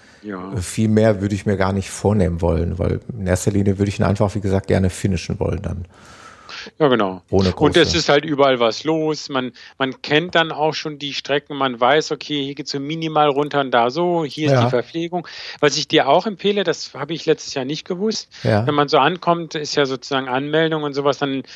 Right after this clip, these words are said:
Speaker 1: äh, lässt man, parkt man sein Auto, lässt dann alle Sachen normalerweise da. Dann sind wir gleich so zum Start gelaufen. Aber
Speaker 2: Ja.
Speaker 1: nimm ruhig dein irgendwelche, ja, ich will nicht sagen Ersatzklamotten, aber alles, was du selber eventuell brauchst während
Speaker 2: Ja.
Speaker 1: des Laufs, äh,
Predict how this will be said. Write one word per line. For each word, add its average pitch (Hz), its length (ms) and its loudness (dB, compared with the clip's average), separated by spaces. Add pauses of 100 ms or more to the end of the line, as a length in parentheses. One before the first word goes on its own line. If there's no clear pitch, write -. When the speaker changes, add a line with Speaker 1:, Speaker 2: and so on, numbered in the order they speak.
(280)
Speaker 1:
äh, 135 440 4
lässt 131 320 0
man, 135 500 -2
parkt - 260 0
man 131 120 2
sein 131 160 2
Auto, 135 300 2
lässt 139 260 0
dann 139 120 -4
alle 135 240 0
Sachen 151 300 0
normalerweise 127 580 -2
da. 127 220 2
Dann 139 160 -2
sind 127 220 -8
wir 151 240 2 (360)
gleich 139 220 2
so 147 120 -2
zum 143 200 -10
Start 156 360 0
gelaufen. 135 480 -2
Aber 113 260 2
Speaker 2:
Ja. 123 80 -4 (300)
Speaker 1:
nimm 175 180 -2
ruhig 180 420 0
dein 156 300 2
irgendwelche, 151 680 0 (840)
ja, 117 60 -4
ich 113 140 -6
will 151 80 2
nicht 151 140 -2
sagen 143 200 4
Ersatzklamotten, 151 800 0
aber 135 200 2
alles, 165 280 -2
was 165 160 -4
du 165 100 -8
selber 160 340 2
eventuell 165 460 -2
brauchst 139 540 -2
während 143 180 0
Speaker 2:
Ja. 107 60 4
Speaker 1:
des 107 100 0
Laufs, 135 440 2
äh, - 40 -10